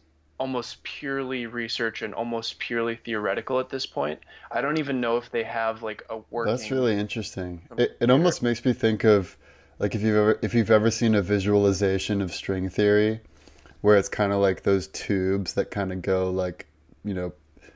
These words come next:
Speaker 2: pervade through different dimensions. Like,
Speaker 1: Hmm.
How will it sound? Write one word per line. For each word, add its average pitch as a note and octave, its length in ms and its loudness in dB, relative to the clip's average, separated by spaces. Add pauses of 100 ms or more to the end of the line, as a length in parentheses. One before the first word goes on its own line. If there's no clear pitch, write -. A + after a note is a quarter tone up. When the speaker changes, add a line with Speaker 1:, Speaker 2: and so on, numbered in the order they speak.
(160)
Speaker 2:
pervade G2 540 2
through F#2+ 300 0
different F#2+ 300 -4
dimensions. F#2 840 -4 (680)
Like, F#2+ 260 0
Speaker 1:
Hmm. G#2+ 120 -8